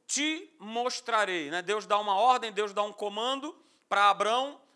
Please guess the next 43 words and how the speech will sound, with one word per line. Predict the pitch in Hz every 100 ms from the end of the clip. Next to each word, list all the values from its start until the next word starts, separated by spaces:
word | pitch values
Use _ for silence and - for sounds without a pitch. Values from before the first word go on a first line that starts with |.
| _
é? | 196 240 285 220
E, | 247 269 277 -
e | 240
aí | 240
ele | 262
se | 262 269
vê | 214 254 277 294
na, | 240 247 269 - - _
naquela | 220 233 262
situação | 262 240 262 247 262
de | 262
escolher, | 277 - 320 285 247 247
como | 254 269
tudo | 269 330
na | 320 302
nossa | 285 277 269
vida, | 208 220 180
né? | 202
É |
uma | 214 226
escolha, | 220 - 220 214 160 127 - -
é |
uma | 185 208
decisão, | 196 214 214 170 180 156
como | 170 175
nós | 190
falamos | - 180 190 185
aqui | 180 196
da | 190 190 151
Atos, | 135 -
né? | 175 208 - - -
E | 233
aí | 254 269
a |
escolha | 277 - 269
dele | 254 254 269
foi | 269 262
essa | 262 254
aí | 247
do | 240
verso | 247 247
dois, | 262 214 196 - -
né? | 160 240